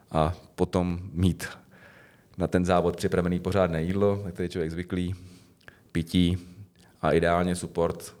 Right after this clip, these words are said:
který mi dělal po každý rok tatínek a vždycky to bylo úplně báječný, to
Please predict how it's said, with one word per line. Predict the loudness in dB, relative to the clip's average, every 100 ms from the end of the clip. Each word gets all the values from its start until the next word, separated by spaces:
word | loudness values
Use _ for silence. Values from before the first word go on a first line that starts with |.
| -14
který | -6 0
mi | 4
dělal | 6 4 0 -8
po |
každý | -6 -2 0
rok | 0 0
tatínek | -4 -2 -2 -2 -4
a |
vždycky | -6 -6 -6
to | -4
bylo | 0 0
úplně | -2 -2
báječný, | -2 -2 -2 -6 -12
to | -10